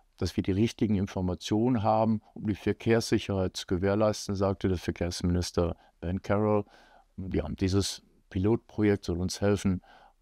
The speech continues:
ein besseres Verständnis dafür zu erhalten, wie Cannabis den Straßenverkehr beeinflusst. Ja, das Pilotprojekt wird voraussichtlich im ersten Quartal zweitausendvierundzwanzig starten. Ja, schade, dass bei uns nicht auch schnell so ein Projekt gestartet wird.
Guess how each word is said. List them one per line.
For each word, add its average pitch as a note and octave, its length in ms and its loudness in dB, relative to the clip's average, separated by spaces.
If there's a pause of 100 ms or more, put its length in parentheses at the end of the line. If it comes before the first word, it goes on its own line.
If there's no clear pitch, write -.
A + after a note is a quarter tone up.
ein F2 260 0
besseres G2 340 -2
Verständnis B2+ 680 -2
dafür G#2 300 -2
zu - 140 -2
erhalten, F#2 420 0
wie A#2 100 -2
Cannabis G2+ 600 0 (220)
den F2 80 -4
Straßenverkehr F2+ 760 -2
beeinflusst. - 600 -4 (240)
Ja, A#2+ 60 -6
das A#2 160 -2
Pilotprojekt C3 680 0
wird C3 140 -2
voraussichtlich A#2+ 720 -2
im A2 140 2
ersten - 320 -2
Quartal G#2+ 480 0
zweitausendvierundzwanzig A2 1080 -2
starten. - 440 -2 (560)
Ja, C3 120 -2
schade, A2 360 0
dass G#2 140 -4
bei - 100 -6
uns G#2+ 320 -2
nicht - 260 -4
auch G#2 160 0
schnell G2+ 320 -2
so G2+ 80 0
ein G2 140 -2
Projekt F#2+ 400 -2 (380)
gestartet F#2 540 -2
wird. - 300 -2